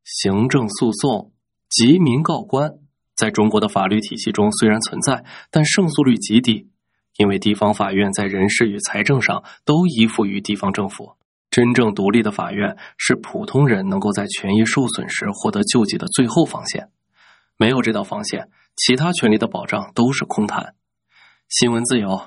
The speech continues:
是另一个对普通人有切实影响的权利。腐败之所以能够猖獗，很大程度上是因为缺乏有效的曝光机制。在互联网时代，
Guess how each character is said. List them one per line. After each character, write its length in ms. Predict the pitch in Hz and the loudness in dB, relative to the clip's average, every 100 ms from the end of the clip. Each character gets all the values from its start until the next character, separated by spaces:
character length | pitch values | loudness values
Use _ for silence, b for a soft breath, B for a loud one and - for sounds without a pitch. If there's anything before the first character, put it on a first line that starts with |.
| _ | _
是 220 | - - | -6 -2
另 280 | 101 113 139 | 2 4 4
一 80 | 104 | 2
个 140 | 101 98 | -4 -4
对 140 | 101 | -4
普 240 | - - | -6 -10
通 180 | - 117 | 0 4
人 140 | 117 101 | 4 2
有 120 | 85 | 0
切 260 | - - 127 | 0 2 2
实 160 | - | 2
影 180 | 107 98 | 2 2
响 140 | 120 | 2
的 80 | - | -2
权 200 | - - | -4 -8
利。 140 | - - _ _ - | -10 -12 _ _ -6
腐 240 | - 120 | 4 4
败 200 | 135 123 | 4 2
之 200 | 117 127 | 2 2
所 160 | 120 117 | 4 4
以 80 | |
能 100 | 104 | 4
够 100 | 104 110 | 2 2
猖 280 | 120 139 | 2 0
獗， 320 | 131 87 - - | 0 -4 -8 -12
很 180 | - 113 | -6 -2
大 140 | 135 175 | 0 0
程 180 | 107 104 | 0 0
度 100 | 104 | 2
上 220 | 104 101 | 0 -4
是 140 | - | -2
因 120 | 104 104 | 0 0
为 80 | |
缺 180 | 101 - | 0 0
乏 220 | 113 104 | 0 2
有 220 | 107 98 - | -2 -4 -4
效 160 | 113 | -2
的 80 | 104 | 0
曝 180 | 113 104 | 0 2
光 180 | 110 139 | 4 2
机 100 | - | 0
制。 300 | - - - _ - | -6 -8 -12 _ -6
在 360 | - 104 101 98 | -2 0 0 -2
互 160 | - | 2
联 160 | 113 117 | 2 2
网 120 | 98 | -2
时 180 | - 90 | -4 -6
代， 240 | - - | -6 -8